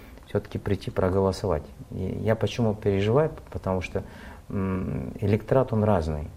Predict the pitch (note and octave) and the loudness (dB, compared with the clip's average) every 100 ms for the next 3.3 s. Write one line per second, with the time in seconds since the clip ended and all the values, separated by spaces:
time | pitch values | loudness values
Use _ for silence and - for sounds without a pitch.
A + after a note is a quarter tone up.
0 | - - - - - - - - D#2 A#2 | -16 -18 -18 -16 -14 -16 -16 -12 0 2
1 | A#2 - - F#2+ - G#2 A2+ A#2 - F2 | 2 0 -2 -2 2 4 4 2 -2 -2
2 | G#2+ - F#2 E2 - - - F2+ F2 E2+ | -2 -2 -4 -4 -8 -12 -6 -2 -2 -2
3 | F#2 F#2 | -2 -4